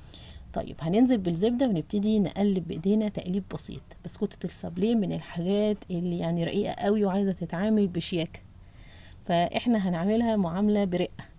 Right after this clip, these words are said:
فنقلبها كده تقليب بسيط لحد ما نلم العجينة. طيب، إحنا كده،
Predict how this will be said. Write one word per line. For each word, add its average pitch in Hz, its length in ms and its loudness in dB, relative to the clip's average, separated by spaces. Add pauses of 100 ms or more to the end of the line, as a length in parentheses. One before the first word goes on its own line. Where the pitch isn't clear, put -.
(340)
فنقلبها 180 560 2
كده 226 380 0
تقليب 185 420 -2
بسيط 226 440 -4
لحد 202 260 -2
ما 175 100 2
نلم 190 220 2
العجينة. 143 380 -8 (840)
طيب، - 140 -16 (180)
إحنا 233 200 4
كده، 262 420 4